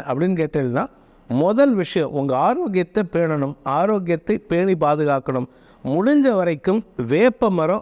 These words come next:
அரச மரம், இந்த மரம் இருக்கிற இடத்துல தான் நீங்க இருக்கணும். எப்படி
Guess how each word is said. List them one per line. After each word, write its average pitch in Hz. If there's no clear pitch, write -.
அரச 156
மரம், 127
இந்த 135
மரம் 202
இருக்கிற 175
இடத்துல 160
தான் 180
நீங்க 127
இருக்கணும். 143
எப்படி 285